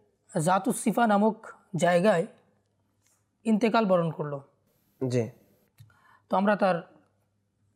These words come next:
Speaker 1: গোসল এবং কাফন দাফনের ব্যবস্থা করলাম।
Speaker 2: জি।
Speaker 1: যখন তার কবর খুঁড়লাম, তো দেখলাম কবরের মধ্যে কালো, অনেকগুলো কালো সাপ।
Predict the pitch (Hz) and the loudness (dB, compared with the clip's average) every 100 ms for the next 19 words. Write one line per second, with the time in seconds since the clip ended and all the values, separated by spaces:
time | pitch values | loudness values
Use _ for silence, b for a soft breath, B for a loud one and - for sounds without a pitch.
0 | _ - 170 202 202 214 185 - 196 180 | _ -8 -2 -2 0 -2 -2 -4 -6 -2
1 | 180 214 190 180 196 185 175 175 220 208 | -2 0 0 0 0 0 0 0 -4 -2
2 | 185 165 170 _ _ 123 120 113 123 _ | -2 -4 -8 _ _ -10 -8 -8 -10 _
3 | - 185 226 208 208 196 - _ _ _ | -4 -2 0 2 0 0 -10 _ _ _
4 | - 202 208 233 226 254 220 190 247 _ | -4 0 2 2 2 2 2 0 -6 _
5 | _ _ _ _ _ _ _ _ _ _ | _ _ _ _ _ _ _ _ _ _
6 | _ 208 185 214 247 208 208 220 220 208 | _ -6 -2 2 2 2 0 2 2 0
7 | 226 - 196 214 220 175 - 233 196 220 | -2 -2 0 2 2 0 0 0 2 0
8 | - 202 196 - 180 | 2 0 0 0 -2